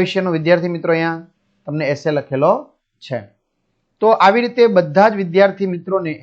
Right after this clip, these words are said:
એંસીમાંથી એંસી ગુણ પ્રાપ્ત થાય એવી શુભકામના. જો મિત્રો, આ તૈયારી માટે આપણે એક મોડેલ પેપર તૈયાર બધા કરેલા છે, વિદ્યાર્થી મિત્રોને તૈયારી કરવી હોય એટલા માટે. પણ વ્યવસ્થિત તૈયારી કરો એટલે સારામાં સારા માર્ક્સ પ્રાપ્ત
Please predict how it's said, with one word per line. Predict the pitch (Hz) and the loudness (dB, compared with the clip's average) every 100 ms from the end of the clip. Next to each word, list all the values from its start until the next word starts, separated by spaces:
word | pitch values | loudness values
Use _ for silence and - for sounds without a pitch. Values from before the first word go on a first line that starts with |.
| 160 | -14
એંસીમાંથી | - 196 180 170 175 156 | -12 -10 -8 -8 -8 -8
એંસી | 151 156 175 151 | -10 -12 -12 -10
ગુણ | 165 - | -8 -4
પ્રાપ્ત | 143 - 151 156 | -4 -4 -10 -4
થાય | 147 120 - _ _ _ | -4 -4 -12 _ _ _
એવી | 147 135 | -8 -6
શુભકામના. | 170 170 170 170 165 151 | -8 -2 -2 0 -2 -2
જો | 175 | -2
મિત્રો, | 165 160 | -2 0
આ | 139 139 | 0 0
તૈયારી | 151 160 160 | -2 0 0
માટે | 151 151 | -2 0
આપણે | 147 151 147 | 0 -2 -6
એક | 135 | -8
મોડેલ | 143 151 147 | -8 -8 -8
પેપર | 143 143 135 | -12 -12 -10
તૈયાર | 135 131 | -8 -8
બધા | 123 131 139 147 _ _ _ - | -6 -2 -2 -4 _ _ _ -4
કરેલા | 139 165 170 170 | 0 2 2 0
છે, | 165 139 | -4 -4
વિદ્યાર્થી | 139 147 156 143 | -4 -4 -4 -8
મિત્રોને | 143 143 135 | -10 -12 -8
તૈયારી | 135 139 139 | -6 -4 -6
કરવી | 139 139 | -6 -2
હોય | 143 | -2
એટલા | 143 143 | -2 -4
માટે. | 139 151 151 _ _ _ | -4 -4 -6 _ _ _
પણ | 160 135 | -6 2
વ્યવસ્થિત | 156 185 196 190 | 2 2 -2 -6
તૈયારી | 160 160 165 | -2 -2 -2
કરો | 165 160 | -4 -4
એટલે | 151 143 | -4 -6
સારામાં | 135 143 151 143 | -6 -6 -8 -12
સારા | 135 127 | -12 -12
માર્ક્સ | 135 - | -16 -14
પ્રાપ્ત | 131 123 | -14 -12